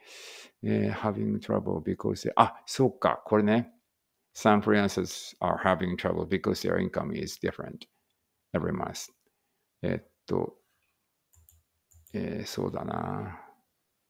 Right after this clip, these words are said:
このまま移しちゃおうか。<laughs> もうここらで時間なくなってくるから、こう、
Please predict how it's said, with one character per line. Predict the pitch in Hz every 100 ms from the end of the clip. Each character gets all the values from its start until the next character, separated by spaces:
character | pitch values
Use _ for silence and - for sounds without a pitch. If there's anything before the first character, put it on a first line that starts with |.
| _ _ _
こ | - 113
の | 101
ま | 113
ま | 110
移 | - 110
し |
ち | -
ゃ |
お | 104
う |
か。 | - - 139 -
<laughs> | - - - - - - - - - -
も | 123 120
う | 120
こ | 113
こ | 117
ら | 117
で | 101
時 | 92
間 | 113 101
な | 104
く |
な | 104
っ | 98
て | 101
く | 95
る |
か | 92
ら、 | 90
こ |
う、 | 90